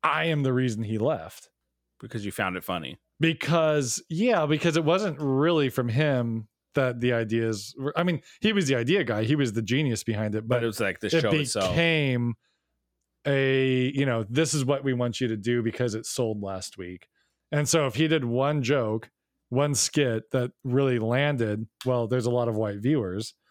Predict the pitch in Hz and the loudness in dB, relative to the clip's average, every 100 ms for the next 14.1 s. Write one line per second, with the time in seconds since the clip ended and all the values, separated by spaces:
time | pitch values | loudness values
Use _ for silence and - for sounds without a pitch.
0 | - - 117 110 101 95 _ _ _ - | -10 -2 0 2 2 -2 _ _ _ -4
1 | - 175 160 147 139 143 - 135 120 117 | 2 4 4 2 0 -2 -2 -2 0 2
2 | 151 156 139 143 165 143 127 135 113 - | 2 2 2 2 2 0 0 -2 -4 0
3 | 135 131 - 131 120 127 117 143 131 117 | 0 0 0 0 0 -2 -2 0 0 0
4 | 107 127 131 127 113 117 113 - 120 107 | 0 0 2 0 0 -2 -2 -4 -4 -4
5 | 98 - 185 139 - - 139 117 - 143 | -8 -2 0 0 -4 -2 -2 -2 -2 0
6 | 135 127 123 - _ _ _ _ - 143 | 2 0 -2 -6 _ _ _ _ -8 0
7 | 156 190 180 - 165 147 135 131 120 127 | 2 4 2 0 0 2 2 2 2 0
8 | 120 131 117 113 113 113 - 110 107 - | 0 -2 -2 0 0 0 -2 -6 -8 -6
9 | 117 104 104 - - _ _ _ _ _ | -4 -2 -4 -12 -20 _ _ _ _ _
10 | - 110 107 95 95 156 139 151 139 147 | -8 -2 0 -2 -2 0 2 2 2 2
11 | 151 143 139 139 135 127 110 131 117 110 | 2 0 0 0 2 2 2 0 2 0
12 | 104 117 120 101 101 101 101 101 98 98 | 0 0 2 0 -4 -4 -4 -4 -4 -4
13 | - 117 120 120 131 123 120 117 113 - | -2 0 0 -2 -2 0 0 0 -2 -4
14 | - | -10